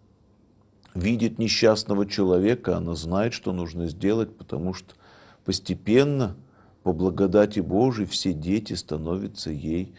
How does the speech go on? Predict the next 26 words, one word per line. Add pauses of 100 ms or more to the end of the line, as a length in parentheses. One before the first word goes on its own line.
(140)
все
люди
становятся
ей
как (140)
дети. (800)
И
вот
она
с
помощью
этого
естества
может, (360)
обыкновенной,
естественной
любви,
когда
с
сыном
случается
беда, (360)
она
приходит
в
храм,